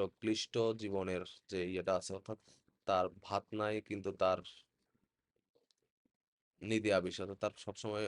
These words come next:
আবেশী প্রেমিকারা আসে। আপনা মাংস হরিণে পড়ি লাইনটি কোন সাহিত্যের অন্তর্ভুক্ত? চর্যাপদের একটি প্রবাদ বাক্য এটি। চর্যাপদ যে বাংলা ভাষায় রচিত, এটি প্রথম প্রমাণ করেন সুনীতি কুমার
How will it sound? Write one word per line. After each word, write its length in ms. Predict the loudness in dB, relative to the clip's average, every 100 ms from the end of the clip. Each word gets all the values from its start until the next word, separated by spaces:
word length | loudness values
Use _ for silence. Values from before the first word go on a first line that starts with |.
| -2
আবেশী 360 | -2 0 -2 -4 -6 _ _ _ _ -8
প্রেমিকারা 380 | -4 0 4 4
আসে। 200 | 4 -2 -8 _ _ _ _ _ 0
আপনা 220 | 2 2
মাংস 180 | 0 -2
হরিণে 260 | -4 0 2
পড়ি 200 | 2 2
লাইনটি 300 | 0 -2 -4
কোন 180 | -4 -4
সাহিত্যের 300 | -2 -2 0
অন্তর্ভুক্ত? 460 | -2 0 -2 -2 -4 -4 -6
চর্যাপদের 540 | -2 0 0 -2 0 -2
একটি 180 | -2 -4
প্রবাদ 360 | 2 2 2 -2 _ _ -10 -10 -6
বাক্য 220 | -6 -2
এটি। 200 | -2 -2 -8 -8 -10 -10 _
চর্যাপদ 340 | -2 0 0 0
যে 300 | -2 0 0
বাংলা 300 | -2 0 0
ভাষায় 320 | -2 -2 -4 -4 -6
রচিত, 240 | -8 -4
এটি 180 | -4 -4
প্রথম 280 | -4 -4 -4
প্রমাণ 260 | -2 0 -2
করেন 240 | -4 -4 -4
সুনীতি 500 | -4 -4 -4 -2 -2
কুমার 460 | -2 -6 -4 -2 -4